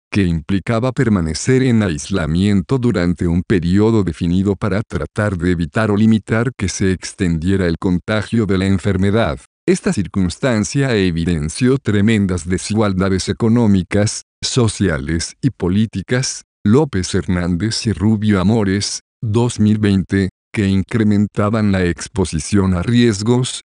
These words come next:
y por tanto la vulnerabilidad de las mujeres a sufrir violencia. Un informe del Fondo de Población de las Naciones Unidas, U N F P A, dos mil veinte, indicó, "Las pandemias exacerban las desigualdades de género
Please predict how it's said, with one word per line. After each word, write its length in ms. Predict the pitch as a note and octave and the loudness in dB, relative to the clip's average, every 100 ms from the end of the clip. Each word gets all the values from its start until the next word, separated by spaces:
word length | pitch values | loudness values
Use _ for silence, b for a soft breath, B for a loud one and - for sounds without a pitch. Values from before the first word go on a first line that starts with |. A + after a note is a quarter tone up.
| _ | _
y 80 | C3 | -6
por 300 | - G#2 F2+ | -2 -2 0
tanto 440 | C3 F#2 F2 - | -2 0 -2 -2
la 120 | F2+ D#2+ | -2 -2
vulnerabilidad 920 | D#2+ F2+ F2+ E2 E2+ E2 D#2 A#2 A#2 | -2 0 0 -2 -2 -4 -2 -2 0
de 80 | |
las 220 | F#2+ F2 G#2 | 0 0 2
mujeres 580 | G2+ - D#3 E3+ - | 0 0 -2 -2 -2
a 80 | G2+ | -4
sufrir 540 | - G2+ - A2+ A#2 G2+ | -4 -6 -2 0 2 2
violencia. 640 | F#2+ F2+ E2 - D#2+ - - _ | 2 2 -2 -4 -8 -8 -14 _
Un 160 | A#2 B2+ | 4 4
informe 520 | A2+ D3 C3+ A#2+ A#2+ | 4 2 2 2 2
del 180 | F#2 E2 | 0 -2
Fondo 420 | - B2 B2+ A#2 | -2 0 2 2
de 100 | G#2 | 0
Población 800 | - A2 G2+ G2+ F#2+ G#2+ G2 G#2 | 0 0 2 2 0 0 2 2
de 100 | G#2 | 2
las 240 | F#2+ F2+ G2 | 0 -2 -2
Naciones 720 | D#2+ - G#2 G2 E2+ E2+ G#2+ | -4 -2 0 0 0 0 2
Unidas, 640 | A#2 B2 E2 C#2+ - - _ - | 2 2 0 -4 -10 -14 _ 0
U 200 | A#2 G#2 | 2 4
N 320 | F#2+ G2+ G#2+ | 4 4 4
F 340 | - A#2+ A#2 G#2 _ - | 2 0 0 -2 _ 0
P 160 | A2+ | 0
A, 120 | A#2+ C3 _ B2 | 0 -6 _ -6
dos 380 | G#2+ A#2+ A#2+ | -2 0 0
mil 180 | G#2+ G#2+ | 2 2
veinte, 480 | G#2+ G2+ F#2 G2 F#2 - _ | 2 2 0 0 -2 -4 _
indicó, 560 | A#2+ A2 A2 A2 D3+ E3 _ - | 2 2 0 0 0 -2 _ -2
"Las 260 | G2 F2+ - | 0 -2 -2
pandemias 680 | F2+ F2 B2 C#3 D3+ C#3+ | -2 2 2 2 0 0
exacerban 920 | A2 - - G2 - A2+ G#2+ A2 G#2 F#2+ | -2 -2 -6 -6 0 0 2 0 0 0
las 220 | F2+ D#2+ | -2 -4
desigualdades 800 | F#2 - G#2 G#2 F#2+ F#2+ F#2 F2 | -6 -2 0 0 2 0 0 -2
de 100 | F2 | -4
género 420 | - B2+ B2+ G2+ | 0 2 2 0